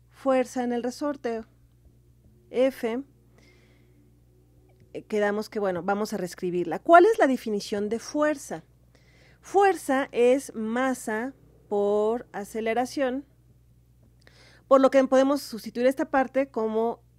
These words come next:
esta, reescribir esta ley de Hooke como esto. La masa por la aceleración, que es equivalente a la fuerza, que es igual a menos K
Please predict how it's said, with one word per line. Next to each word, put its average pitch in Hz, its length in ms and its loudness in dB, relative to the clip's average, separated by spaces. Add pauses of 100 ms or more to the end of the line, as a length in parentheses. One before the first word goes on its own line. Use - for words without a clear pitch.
(420)
esta, 214 720 0 (180)
reescribir 262 420 -4
esta 302 200 0
ley 269 160 4
de 285 100 -2
Hooke - 340 -6 (180)
como 226 440 -4
esto. - 400 -12 (400)
La 208 140 -2
masa 247 340 0
por 277 180 2
la 277 100 2
aceleración, 277 760 -4
que 202 120 -10
es 190 100 -14
equivalente 185 560 -8
a 170 100 -6
la - 680 -14
fuerza, 220 500 -2 (840)
que 185 160 -6
es 190 160 -10
igual 214 300 2
a 220 80 -2
menos 220 440 -4
K 240 460 -4